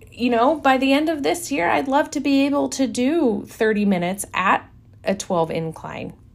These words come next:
at the full speed of three. Like, so that could be a goal for me. So for you, what is your specific fitness goals that you want to work towards? And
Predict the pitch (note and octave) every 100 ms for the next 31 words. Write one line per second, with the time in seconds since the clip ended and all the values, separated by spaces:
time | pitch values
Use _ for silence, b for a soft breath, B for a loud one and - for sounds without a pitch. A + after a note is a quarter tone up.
0 | - E3 - - E3+ - F3+ E3 - D#3+
1 | C#3 C3+ - - - - G#3+ G3 - B3+
2 | C4+ - F4 E4+ E4+ E4 D#4 G#4+ - G3
3 | E3+ - - C4+ C#4 D4+ C#4+ C#4 G4 F4
4 | F3 F#3 C#4 b b b b b b -
5 | F3+ G3 G#3 C#4+ E4+ E4 E4 A#3+ G#3+ A3
6 | - - F#3 - - C#4 F4 F4 - -
7 | - - B3+ B3+ - G3 F#3+ G3+ - -
8 | B B - G3+ A3 G#3 F#3+ G3 F#3+ G#3
9 | B3+ - F3+ F3 - A3+ A#3